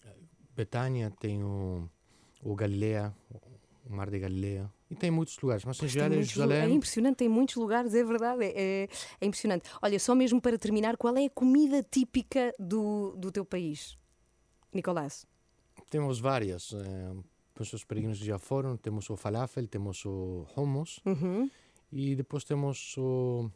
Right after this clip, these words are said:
Speaker 1: o feito de folhas, eh, o, eh, folhas de olive-, de,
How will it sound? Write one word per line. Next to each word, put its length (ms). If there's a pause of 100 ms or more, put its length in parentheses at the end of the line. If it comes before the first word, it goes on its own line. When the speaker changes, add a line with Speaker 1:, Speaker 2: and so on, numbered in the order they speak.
(760)
Speaker 1:
o 80
feito 340
de 300
folhas, 720
eh, 140 (100)
o, 340
eh, 280
folhas 340
de 80
olive-, 420
de, 360